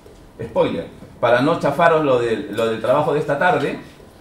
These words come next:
pero todo se realiza con movimientos ideodinámicos de manos.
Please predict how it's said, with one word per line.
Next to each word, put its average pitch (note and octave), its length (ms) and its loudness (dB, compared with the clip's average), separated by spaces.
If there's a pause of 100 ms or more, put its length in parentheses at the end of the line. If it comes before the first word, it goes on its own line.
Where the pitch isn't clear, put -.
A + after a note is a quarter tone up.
(220)
pero F#3+ 360 -2
todo G3+ 220 0
se D#3+ 180 -4
realiza E3+ 380 -2
con D3+ 140 -2
movimientos D#3 600 -4
ideodinámicos C3+ 720 -2
de A2 100 -4
manos. D#3+ 380 -2